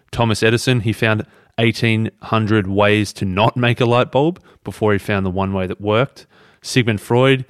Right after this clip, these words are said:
he tried and failed and, uh, several times to find this new discovery before he landed on his psychoanalysis. Christopher Columbus, he was just trying to find a shorter route to get to India when he just accidentally found the Americas.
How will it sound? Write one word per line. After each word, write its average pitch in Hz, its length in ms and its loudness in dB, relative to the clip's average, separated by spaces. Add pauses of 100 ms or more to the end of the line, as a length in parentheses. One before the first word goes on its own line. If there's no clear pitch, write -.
(200)
he 117 120 -2
tried 107 280 2
and 101 80 -4
failed 104 400 2
and, 95 400 -4
uh, 95 280 -4
several 113 380 0
times 131 540 -2 (260)
to - 100 -12
find 101 280 0
this 95 140 -4
new 101 140 0
discovery 104 440 0
before 104 360 -2
he 95 60 0
landed 98 380 -2
on 95 140 -2
his 95 120 -10
psychoanalysis. 104 1000 -4 (420)
Christopher 117 360 -2
Columbus, 107 680 -2
he 113 100 -2
was 135 120 0
just 135 140 -2
trying 101 160 0
to - 80 -6
find 98 180 0
a 92 40 0
shorter 101 320 -2
route 98 240 -4
to - 80 -14
get 98 160 -2
to - 100 -12
India 104 340 0
when 95 120 0
he 92 120 -4
just 101 280 -8
accidentally 98 440 -4
found 92 360 -6 (220)
the 104 100 -4
Americas. 92 600 -6